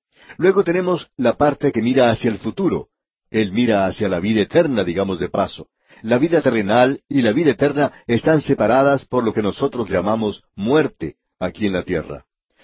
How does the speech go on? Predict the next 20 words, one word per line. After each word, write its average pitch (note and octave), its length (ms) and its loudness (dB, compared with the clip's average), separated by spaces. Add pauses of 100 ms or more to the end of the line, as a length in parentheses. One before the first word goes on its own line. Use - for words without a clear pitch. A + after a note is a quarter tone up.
(120)
Pablo E3+ 280 0
no C3+ 160 0
trata C3+ 300 0
con A2+ 120 -4
detalles A2 640 0
o G2+ 160 0
hechos A2 280 -2
específicos, G#2 800 -4 (280)
sino A3 260 0
que E3+ 120 4
resume D#3 440 -2
su A2 140 -4
vida C#3 400 4
en A2+ 240 -2
tres D3+ 280 -2
formas B2+ 380 0
diferentes. F#2+ 600 -4 (840)
En C3 140 -2
primer F3+ 180 2
lugar, C#3 400 2